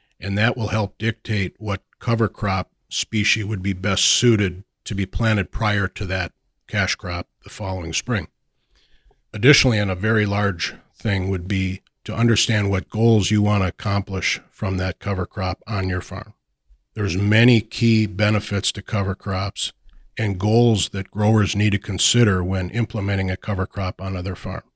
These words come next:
A few examples might be sequestering nutrients, compaction alleviation, reducing runoff of nitrates and other fertilizer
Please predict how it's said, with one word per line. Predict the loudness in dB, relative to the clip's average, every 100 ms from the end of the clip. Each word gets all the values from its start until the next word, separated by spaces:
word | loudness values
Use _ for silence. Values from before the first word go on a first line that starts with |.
| _ _ _ _ _
A | -6
few | 4 6
examples | 6 4 2 2 2 -4 -4
might | -4 -4 -4
be | -8 -6 -6 -10 _ _
sequestering | -6 -6 -2 0 0 -2 0
nutrients, | 0 0 -4 -10 -12 -14 -16 _ _ _ _ _
compaction | -10 -6 -2 2 2 2 0
alleviation, | 0 -2 -2 -4 -4 -4 -6 -10 _ _ _ -6
reducing | -4 0 4 4 4 2 0 -4 -10
runoff | -4 0 2 4 2 0 -2
of | -4 -8 -8
nitrates | 0 0 0 0 2 2 -2
and | -2
other | 0 0 -2 -4
fertilizer | -4 0 0 0 -2 -4 -8